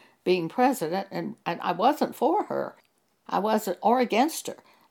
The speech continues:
I just found it enticing, interesting. So I was sitting there in their living room, and I wanted to say, "And what do you think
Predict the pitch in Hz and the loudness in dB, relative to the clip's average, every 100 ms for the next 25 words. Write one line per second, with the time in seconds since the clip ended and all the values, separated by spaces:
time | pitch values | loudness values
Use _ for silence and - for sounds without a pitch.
0 | - 220 247 226 - - 254 262 170 - | -2 2 4 4 2 0 2 4 2 -2
1 | _ _ _ - 175 - 214 202 190 - | _ _ _ -6 -6 -6 -6 -6 -6 -8
2 | - - 214 226 - - - - _ _ | -10 -6 -2 -2 -2 -10 -12 -16 _ _
3 | _ _ _ - - 269 254 - 220 220 | _ _ _ -8 4 6 6 4 0 0
4 | - 320 330 285 233 226 202 202 185 175 | 0 2 4 4 4 2 0 0 -2 -4
5 | _ _ 220 269 185 151 139 135 - _ | _ _ 2 2 2 -4 -8 -8 -12 _
6 | - 190 180 175 165 _ _ - 175 247 | -4 -2 -2 -4 -6 _ _ -8 2 2
7 | 320 311 311 175 - 165 135 135 175 _ | 4 0 -2 -8 -4 -2 -2 -2 -6 _
8 | _ - _ - 208 196 233 254 - 233 | _ -20 _ -2 -2 2 2 2 2 -2
9 | 202 175 269 320 - 165 143 156 - | -2 0 2 2 0 -4 -4 -4 -8